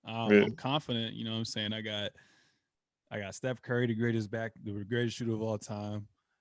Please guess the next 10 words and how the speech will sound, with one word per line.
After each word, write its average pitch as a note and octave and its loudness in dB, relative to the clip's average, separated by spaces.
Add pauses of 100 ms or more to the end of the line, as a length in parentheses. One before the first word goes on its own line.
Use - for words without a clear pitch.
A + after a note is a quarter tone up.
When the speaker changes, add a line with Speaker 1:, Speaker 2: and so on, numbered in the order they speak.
(140)
Speaker 1:
Kawhi, A2+ 0 (120)
best G#2 -2
two-way G#2 -2
player. G2+ -4 (480)
I G2+ -8
got F2 -10
Jokic, G#2 0 (140)
who A2 0
can, F#2 -10 (260)
who F#3+ -8